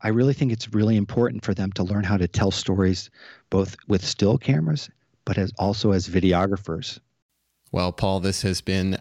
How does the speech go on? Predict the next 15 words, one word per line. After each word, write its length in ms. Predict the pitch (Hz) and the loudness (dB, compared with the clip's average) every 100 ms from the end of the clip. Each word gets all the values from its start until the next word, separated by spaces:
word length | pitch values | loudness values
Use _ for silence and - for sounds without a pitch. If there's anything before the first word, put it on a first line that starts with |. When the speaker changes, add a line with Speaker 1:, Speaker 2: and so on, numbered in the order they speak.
| - | -6
Speaker 2:
a 160 | 107 | -6
fantastic 680 | 98 101 95 - 101 - 92 | -4 -4 -4 -2 -2 -2 -4
conversation, 800 | 95 87 85 - 87 85 90 85 | -4 -2 -2 0 -2 0 -2 -2
and 360 | - 82 82 | -2 -2 -2
loved 340 | 90 90 90 - | -2 -2 -2 -4
hearing 300 | - 87 90 | -6 -4 -2
all 120 | 90 | -2
of 100 | 85 | -2
your 140 | 87 - | -2 -2
insight 540 | 104 101 - 95 90 | 0 0 -2 -2 -4
from 180 | - 87 | -4 -2
both 300 | 87 87 - | -2 -2 -2
the 80 | 90 | -2
news 340 | 90 98 87 | 2 2 0
world 380 | 90 90 90 87 | 0 0 0 -2